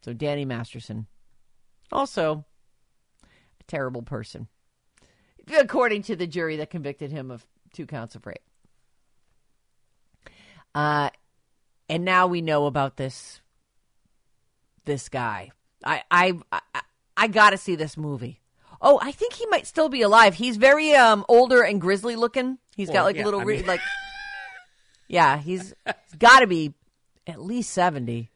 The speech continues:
Speaker 2: He's been in jail for a long time,
Speaker 1: He
Speaker 2: it
Speaker 1: has,
Speaker 2: sounds
Speaker 1: yeah.
Speaker 2: like.
Speaker 1: They actually, I think they convicted him in, like, nineteen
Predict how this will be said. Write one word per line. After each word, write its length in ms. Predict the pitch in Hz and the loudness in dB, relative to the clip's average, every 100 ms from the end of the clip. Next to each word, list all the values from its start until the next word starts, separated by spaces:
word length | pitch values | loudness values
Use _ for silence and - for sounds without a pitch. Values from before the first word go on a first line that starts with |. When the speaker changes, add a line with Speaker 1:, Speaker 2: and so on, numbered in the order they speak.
| _ _ _ _ _ _ _ | _ _ _ _ _ _ _
Speaker 2:
He's 100 | 202 | -12
been 200 | 175 156 | -6 -4
in 140 | 131 | -4
jail 320 | 113 165 180 | -2 0 0
for 180 | 123 135 | -2 -4
a 80 | 113 | -4
long 520 | 117 139 170 147 135 | -6 -2 2 2 0
time, 460 | 147 151 147 92 82 | -6 -4 -4 -6 -8
Speaker 1:
He 160 | 147 | -6
Speaker 2:
it 60 | 156 | -2
Speaker 1:
has, 120 | 135 | 2
Speaker 2:
sounds 220 | 131 - | 2 0
Speaker 1:
yeah. 140 | 147 - | -4 -2
Speaker 2:
like. 80 | 214 | 4
Speaker 1:
They 120 | 220 | 8
actually, 300 | 220 233 208 | 8 6 0
I 40 | |
think 160 | 190 240 | -2 -4
they 80 | 269 | -8
convicted 440 | 208 170 185 180 | -6 -6 -8 -8
him 80 | 143 | -10
in, 60 | 127 | -10
like, 140 | 123 | -10
nineteen 320 | 135 139 151 | -12 -14 -14